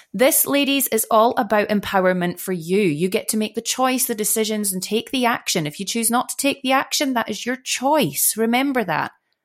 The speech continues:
All right? You can forever sit and think, "Oh, I wished I'd done that." Yeah, if you only managed to run one lamppost to the next on your first run,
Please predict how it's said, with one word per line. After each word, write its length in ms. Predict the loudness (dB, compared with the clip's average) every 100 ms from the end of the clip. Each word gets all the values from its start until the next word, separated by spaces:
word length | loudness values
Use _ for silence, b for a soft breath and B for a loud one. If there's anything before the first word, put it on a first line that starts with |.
| _
All 100 | -4
right? 240 | 0 0 -2
You 120 | -6
can 180 | -6 -8
forever 400 | -2 0 0 0
sit 240 | 0 0
and 120 | -2
think, 340 | -2 -2 -2 -2
"Oh, 60 | -2
I 60 |
wished 540 | 2 2 2 0 -4 -6
I'd 220 | -6 -6 -4
done 220 | -4 -4
that." 240 | -6 -12 _ _ _ _ _ _ _
Yeah, 220 | -4 -2
if 120 | 0 0
you 100 | 2
only 160 | 2
managed 380 | 2 2 2 -2
to 80 | 0
run 200 | 0 2
one 200 | 0 0
lamppost 480 | -2 -2 -2 -2 -2
to 40 |
the 100 | -4
next 540 | 0 0 0 -4 -6 -4
on 80 | -4
your 120 | -4
first 360 | -2 -2 0
run, 340 | 0 0 0